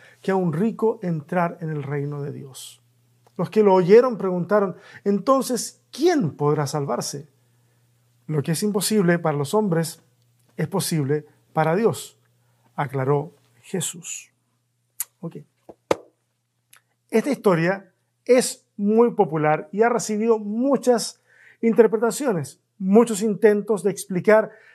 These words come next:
de qué se trata, sobre todo esa parte del camello y el ojo de aguja. Y de hecho,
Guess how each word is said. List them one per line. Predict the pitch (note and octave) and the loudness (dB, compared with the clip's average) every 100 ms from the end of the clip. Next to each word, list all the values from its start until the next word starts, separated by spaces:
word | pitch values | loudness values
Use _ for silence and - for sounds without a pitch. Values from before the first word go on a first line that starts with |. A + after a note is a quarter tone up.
| _ | _
de | D#3+ F3 | -6 -4
qué | G#3+ | -2
se | G3 G#3+ | 0 2
trata, | G3+ G3 G3 G#3 G#3+ | 4 4 4 0 0
sobre | - E3 D3 | -8 -8 -2
todo | F3+ | -2
esa | D#3+ | 0
parte | D3+ E3 E3 D#3+ | 0 0 0 -2
del | D3+ C3 - | -2 -4 -8
camello | - C#3 D#3 E3 D3+ | -8 0 2 2 0
y | D3 | -2
el | C#3+ | -2
ojo | C#3 D3+ | -2 -4
de | D3+ | -4
aguja. | G3 F#3+ - - _ _ _ _ | -4 -6 -12 -20 _ _ _ _
Y | A#3+ | 2
de | A#3+ C4+ | 4 4
hecho, | C4+ C#4 | 2 -2